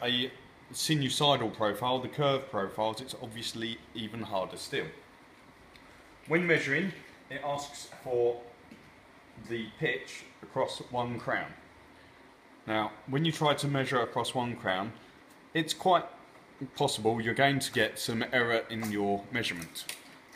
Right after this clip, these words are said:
And there's a lot of sheets with various little, uh, little differences across the top, and that's how you get such a large booklet. So, best thing to do when measuring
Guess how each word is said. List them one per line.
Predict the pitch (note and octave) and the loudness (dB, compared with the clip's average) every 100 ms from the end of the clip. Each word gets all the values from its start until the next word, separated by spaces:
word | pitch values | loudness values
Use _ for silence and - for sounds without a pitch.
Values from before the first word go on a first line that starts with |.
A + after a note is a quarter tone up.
| - | -10
And | G#2 F#2+ - - - - - - - - - - - - - - - - - - | -6 -6 -6 -18 -20 -20 -20 -20 -20 -20 -20 -18 -16 -16 -20 -20 -20 -20 -20 -4
there's | G#3+ E3+ | 0 4
a | |
lot | E3+ C3 | 6 4
of | |
sheets | - B2+ B2+ - - - - | 2 0 -2 -6 -16 -20 -10
with | B2+ B2 | -4 2
various | C3 B2 B2 | 4 4 2
little, | A#2 A2 A2 G2 - - - - - - | -4 -8 -10 -12 -20 -20 -20 -20 -14 -4
uh, | G#2+ G#2+ - - - | -2 -2 -4 -14 -8
little | B2+ B2 A#2 | -6 -6 -6
differences | C3+ C3+ A#2 - G2 - - | -6 -6 -8 -8 -10 -12 -12
across | - G2 - | -8 -8 -10
the | |
top, | A#2 G2+ - - - | -6 -6 -6 -14 -18
and | G#2 | -8
that's | A#2 - | -8 -6
how | - G2 F#2+ - | -4 -4 -6 -10
you | A2 | -8
get | F#2 F#2 - - - - - | -6 -6 -8 -14 -14 -14 -10
such | - - | -8 -6
a | |
large | F#2+ F2+ F2+ | -4 -4 -4
booklet. | - D3 - - - - - - - - - - - - - - - - - - - - | -4 -4 -6 -12 -14 -18 -20 -20 -18 -18 -18 -18 -18 -18 -18 -18 -18 -20 -18 -18 -16 -6
So, | B2 A2+ - - - - | 0 0 -2 -12 -18 -6
best | D3+ D#3 | -2 0
thing | F3+ E3+ | 0 0
to | D3+ | 4
do | D#3 D#3 D3+ | 4 6 4
when | C#3+ | 4
measuring | D3 C#3+ D3 C#3+ C#3+ | 2 0 0 -2 -2